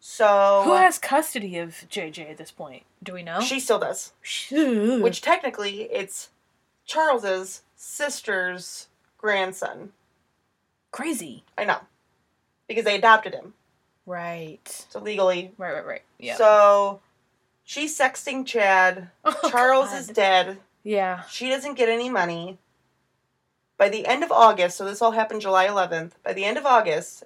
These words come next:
Speaker 1: they all pick up and move to Rexburg. When I say all of them, Lori, Tylee, and J J,
Speaker 2: Mm-hmm.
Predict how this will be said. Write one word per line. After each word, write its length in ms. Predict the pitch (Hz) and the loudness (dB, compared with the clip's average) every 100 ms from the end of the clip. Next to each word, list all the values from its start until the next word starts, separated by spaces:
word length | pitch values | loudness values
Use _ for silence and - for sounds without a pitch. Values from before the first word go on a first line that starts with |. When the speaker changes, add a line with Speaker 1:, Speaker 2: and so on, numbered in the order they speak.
| _ | _
Speaker 1:
they 340 | 185 196 208 208 - | -6 -4 -2 -4 -4
all 440 | 208 220 247 247 240 | 4 6 6 2 -4
pick 280 | 240 247 226 | -4 -4 0
up 200 | 214 208 | -2 -4
and 120 | 196 | -6
move 260 | 190 185 | -6 -6
to 40 | 185 | -6
Rexburg. 720 | 175 165 - - - - - _ _ _ - | -6 -6 -8 -10 -8 -8 -12 _ _ _ -8
When 120 | 196 | -2
I 120 | 196 | -2
say 240 | 214 294 - | -2 -6 0
all 200 | 381 392 | 2 2
of 60 | 240 | 0
them, 380 | 190 170 170 190 _ _ _ _ | 0 0 -4 -10 _ _ _ _
Lori, 380 | 185 214 247 294 | -2 2 2 0
Tylee, 460 | - 240 240 269 311 | -4 -2 -2 -4 -8
and 80 | |
J 180 | 254 190 | -4 -4
J, 380 | 175 165 165 214 214 | -2 -2 -2 -6 -10
Speaker 2:
Mm-hmm. 560 | 202 151 185 175 196 | -12 -12 -14 -12 -12